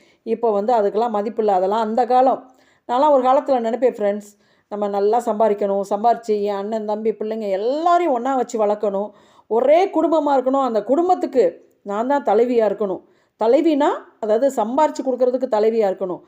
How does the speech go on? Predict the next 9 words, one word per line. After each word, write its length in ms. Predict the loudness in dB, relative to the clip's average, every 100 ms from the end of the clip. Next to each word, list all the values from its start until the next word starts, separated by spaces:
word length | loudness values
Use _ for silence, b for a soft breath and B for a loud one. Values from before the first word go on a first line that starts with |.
| b b b
மத்தபடி 440 | -4 -2 0 0 0
நல்லது 340 | 2 2 2
கெட்டது 340 | 2 0 0 2
எல்லாமே 680 | 0 2 2 2 2 0
நம்ம 340 | 0 -2 -2 -2
கண்ட்ரோல்ல 440 | -2 0 0 2
இருந்தா 200 | 0 0
எல்லாருக்கும் 540 | 0 2 0 0 -2 -4
செய்யணும். 400 | -2 -2 -6